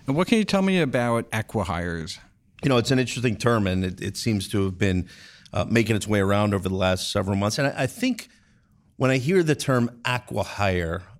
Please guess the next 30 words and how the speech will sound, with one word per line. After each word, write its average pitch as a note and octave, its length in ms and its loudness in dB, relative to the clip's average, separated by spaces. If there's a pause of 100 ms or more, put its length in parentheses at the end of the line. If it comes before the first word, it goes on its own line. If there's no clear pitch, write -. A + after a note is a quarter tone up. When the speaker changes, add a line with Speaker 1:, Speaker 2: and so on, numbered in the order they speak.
Speaker 2:
um, F#2+ 360 0 (300)
I G#2+ 120 0
think C3+ 340 -6
it, - 100 -10 (160)
it's - 140 -6
probably A#2+ 560 -2
trying G2 400 -2
to F2+ 80 -10
get F#2 320 -2 (120)
to F2+ 380 0 (460)
the A2 80 -2
fact A2+ 340 0
that A#2 80 2
we've A2 280 -2
always B2+ 400 4
called F#2 640 0 (500)
acquisitions, A2 1000 0 (580)
um, F#2+ 420 0 (340)
any G#3 320 2
type A#2 360 0
of F#2+ 180 0
inorganic F#2+ 540 0
growth F2 320 -2
that F#2+ 100 0
a - 20 -4
firm F2+ 520 -2 (260)
engages F2 480 -2
in. - 160 -12 (500)
Uh, A2+ 140 -2
so A2+ 420 0